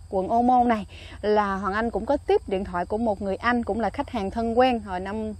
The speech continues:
từ năm trước tới nay. Và anh đang hỏi về trên dây thì anh có, anh có chia sẻ là hồi năm rồi anh có trồng một trăm mấy chục cây mít ruột đỏ sơ vàng siêu sớm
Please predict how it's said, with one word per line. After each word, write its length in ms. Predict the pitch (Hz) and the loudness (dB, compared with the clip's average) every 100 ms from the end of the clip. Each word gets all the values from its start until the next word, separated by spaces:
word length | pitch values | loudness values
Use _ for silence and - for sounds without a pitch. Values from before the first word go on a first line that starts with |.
| - | -2
từ 180 | 202 202 | 2 2
năm 160 | 220 233 | 0 0
trước 260 | 320 359 | 0 2
tới 140 | 294 294 | 2 4
nay. 220 | 254 226 - - - - | 2 0 -4 -16 -16 2
Và 100 | 214 | 4
anh 160 | 247 262 | 6 4
đang 140 | 254 | 2
hỏi 200 | 208 214 | 2 2
về 160 | 233 196 | 2 2
trên 200 | 233 233 | 2 4
dây 220 | 247 240 | 4 4
thì 180 | 220 190 | 0 -2
anh 180 | 214 | -2
có, 320 | 226 247 285 269 | 0 0 0 -4
anh 180 | 226 233 | -4 0
có 180 | 254 277 | 2 4
chia 200 | 262 240 | 2 2
sẻ 220 | 180 185 | 2 2
là 120 | 220 | 0
hồi 140 | 185 | -2
năm 180 | 185 202 | -2 0
rồi 140 | 202 180 | 0 0
anh 140 | 196 | -2
có 100 | 247 | -2
trồng 240 | 233 185 | 0 -2
một 160 | 175 - | -2 -2
trăm 220 | 208 208 | 0 0
mấy 140 | 220 277 | 0 -2
chục 160 | 190 - | -4 2
cây 200 | 202 208 | 2 4
mít 140 | 262 - | 0 -2
ruột 140 | 180 | -2
đỏ 140 | 170 | 0
sơ 180 | 202 214 | 0 0
vàng 160 | 202 175 | 0 -2
siêu 180 | 220 214 | -2 2
sớm 260 | 220 254 | 4 4